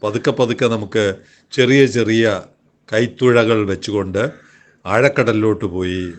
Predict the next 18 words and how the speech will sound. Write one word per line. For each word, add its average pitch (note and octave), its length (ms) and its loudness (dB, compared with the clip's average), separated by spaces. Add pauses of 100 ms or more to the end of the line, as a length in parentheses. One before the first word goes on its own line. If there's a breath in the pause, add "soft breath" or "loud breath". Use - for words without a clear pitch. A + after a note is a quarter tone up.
വലിയ G2+ 320 -2
കപ്പലുകൾ G2 540 -4
സ്വന്തമാക്കാം." E2 680 -12 (1200 soft breath)
ഇവിടെ C#3+ 300 4
കപ്പലുകൾ D3+ 460 2
സ്വന്തമാക്കുന്നതിൻ്റെ C#3 920 0 (100)
കണക്കുകളാണ് A2+ 840 0 (180)
ഒരു G#2+ 200 -4
റിപ്പോർട്ടുമായി G#2 520 -2
ബന്ധപ്പെട്ട് G2 680 -6 (640 soft breath)
പുതിയ B2 200 4
വിവരങ്ങൾ. A2 540 0 (120)
ഞാൻ A2 200 -4
പോലും A#2+ 440 0
ആദ്യമായിട്ടാണ് A2 560 2
അത്തരം G#2 400 -4
വിവരങ്ങൾ G2 420 -6
അറിയുന്നത്. E2+ 640 -12